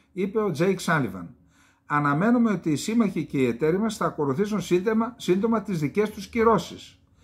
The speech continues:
Αυτές οι νέες κυρώσεις και άλλα μέτρα θα συνεχίσουν ένα σταθερό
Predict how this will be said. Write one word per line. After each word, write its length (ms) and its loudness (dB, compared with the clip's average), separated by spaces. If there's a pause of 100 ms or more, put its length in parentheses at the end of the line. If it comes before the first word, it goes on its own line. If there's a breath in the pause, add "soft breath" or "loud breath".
(400 soft breath)
Αυτές 460 0
οι 100 -2
νέες 240 0
κυρώσεις 520 -2
και 180 -4
άλλα 220 0
μέτρα 320 -2
θα 140 -6
συνεχίσουν 600 -2
ένα 200 0
σταθερό 840 0